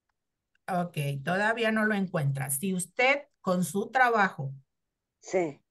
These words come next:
Speaker 1: no genera la plata, como ustedes le dicen, la plata
Speaker 2: Sí.
Speaker 1: para cubrir sus necesidades básicas, ¿usted cómo se siente?
Speaker 2: Desvalorizada, que no sirvo para nada.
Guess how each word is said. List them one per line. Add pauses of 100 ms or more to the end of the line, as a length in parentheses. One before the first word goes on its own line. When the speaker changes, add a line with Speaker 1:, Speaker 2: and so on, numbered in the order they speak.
(120)
Speaker 1:
no
genera
la
plata,
como
ustedes
le
dicen, (100)
la
plata
Speaker 2:
Sí. (920)
Speaker 1:
para
cubrir
sus
necesidades
básicas, (1120)
¿usted
cómo
se
siente? (1120)
Speaker 2:
Desvalorizada,
que
no
sirvo
para
nada.